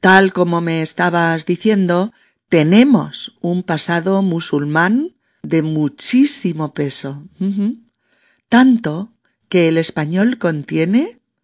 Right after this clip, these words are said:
cuatro mil palabras de origen árabe. Uy, no es posible. ¿Qué palabras, por ejemplo? Pepa, que son cuatro mil.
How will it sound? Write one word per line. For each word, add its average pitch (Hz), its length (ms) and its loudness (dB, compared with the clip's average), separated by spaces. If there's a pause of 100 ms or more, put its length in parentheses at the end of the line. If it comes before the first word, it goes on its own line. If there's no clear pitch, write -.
cuatro 190 600 -2
mil 262 720 -2 (500)
palabras 170 1040 -2 (320)
de 165 260 -2
origen 156 500 -6
árabe. 135 520 -10 (760)
Uy, 349 220 2
no 247 80 4
es 208 100 0
posible. 247 600 0
¿Qué 190 140 0
palabras, 180 520 -2
por 247 140 0
ejemplo? 185 460 -4 (920)
Pepa, 156 360 0
que 180 140 -4
son 147 220 -4
cuatro 175 360 0
mil. 196 540 2